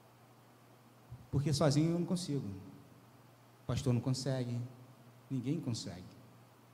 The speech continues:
Porque essa é uma missão da igreja. É uma missão daquelas duzentas pessoas que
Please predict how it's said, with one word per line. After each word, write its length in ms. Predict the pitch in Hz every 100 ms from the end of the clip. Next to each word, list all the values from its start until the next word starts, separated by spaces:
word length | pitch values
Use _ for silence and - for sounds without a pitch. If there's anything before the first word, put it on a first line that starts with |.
| - - - - - - - - - - - -
Porque 220 | 139 185
essa 140 | 160
é 20 |
uma 60 | 190
missão 260 | 170 175 180
da 80 |
igreja. 640 | 185 - 123 147 135 107 90 - - - - - - - - - - - - - - - -
É 80 | 147
uma 120 | 170
missão 480 | 160 139 - 175 202
daquelas 360 | 160 143 175 170
duzentas 460 | 156 143 208 156
pessoas 480 | - 139 - 151 143
que 480 | - - 151 117